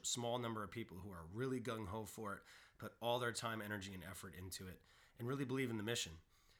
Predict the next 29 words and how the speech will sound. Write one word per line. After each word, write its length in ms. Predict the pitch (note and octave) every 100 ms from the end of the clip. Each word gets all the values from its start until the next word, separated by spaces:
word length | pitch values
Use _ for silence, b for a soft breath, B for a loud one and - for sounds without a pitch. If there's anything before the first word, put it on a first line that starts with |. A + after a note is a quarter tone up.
| B
So 340 | - A#2+ G#2+ F2+
you 120 | C3+ D3+
think 180 | E3
about 220 | D3 C3+ B2+
it 60 |
for 120 | A#2
yourself, 460 | A#2+ A2 B2+ A#2 -
see 180 | - C#3
what 240 | C#3+ G2
you 380 | G2+ B2+ C3+ A2+
would 140 | G#2+ G2+
rather 360 | G2+ G2 F#2+
have 340 | F2+ G2+ F#2 F2+ -
as 100 | F#2+
a 40 |
musician, 600 | F2+ F2 F2+ F2+ F2+ F2 - B B B B
um, 200 | G#2 G#2
or 200 | G2+ G#2+ -
anybody 480 | G#2+ A#2+ A2+ A#2 A#2
owning 260 | G#2 A2+ A#2
a 40 |
business 420 | G2 A2+ A#2 G#2+
or 80 | G#2
anybody 400 | F2+ A#2+ A2+ A#2
just 200 | G#2+ G2+
doing 200 | A#2 G#2+ -
anything 380 | G#2+ A2 A#2+ G#2+
in 160 | F#2+
life. 340 | G2+ D#2+ -